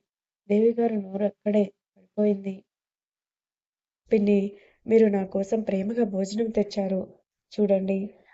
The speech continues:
అదే నాకు పదివేలు. డబ్బుతో సాయాన్ని వెలకట్టి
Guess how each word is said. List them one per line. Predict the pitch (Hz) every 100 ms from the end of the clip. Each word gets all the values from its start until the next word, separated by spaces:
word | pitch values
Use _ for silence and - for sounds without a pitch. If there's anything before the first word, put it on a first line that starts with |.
| _
అదే | - 202 233
నాకు | 247 214 208
పదివేలు. | 208 190 190 196 196 202 - _ -
డబ్బుతో | 202 202 226 233 - - _ _ _ _ _ _ -
సాయాన్ని | 202 220 240 226
వెలకట్టి | 202 196 208 202 202